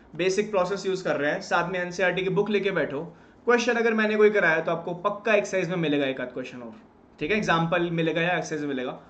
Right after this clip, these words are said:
हाथों हाथ solve करके दिमाग में पक्का कर लो अभी के अभी, ठीक है? Roman numerals, आपने वन, टू, थ्री, फ़ोर, थाउजेंड, हंड्रेड करोड़ सब पढ़ लिया,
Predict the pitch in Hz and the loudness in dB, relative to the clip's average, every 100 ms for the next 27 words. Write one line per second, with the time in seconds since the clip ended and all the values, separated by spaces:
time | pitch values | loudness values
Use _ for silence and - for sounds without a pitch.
0 | - - 180 196 208 202 202 180 175 160 | -20 -2 0 2 4 2 2 0 0 0
1 | 147 190 165 156 147 160 147 147 127 110 | -2 -4 -4 -4 -4 -4 -6 -8 -8 -8
2 | 110 113 170 175 156 123 110 107 - 233 | -10 -6 -2 -2 -2 -4 -8 -12 -4 -2
3 | 240 - - - - - - - 220 233 | -2 -8 -18 -20 -20 -20 -12 2 4 4
4 | 208 165 139 127 127 - - - - - | 0 -4 -6 -8 -12 -14 -16 -20 -20 -20
5 | - 170 180 185 190 185 190 196 190 196 | 0 4 4 2 -4 -2 0 -2 0 2
6 | 190 190 196 185 185 185 170 185 190 190 | 2 2 0 2 2 0 2 4 4 2
7 | 190 185 185 190 180 196 175 147 131 135 | 0 -2 0 0 0 -2 0 0 0 -2
8 | 127 | -4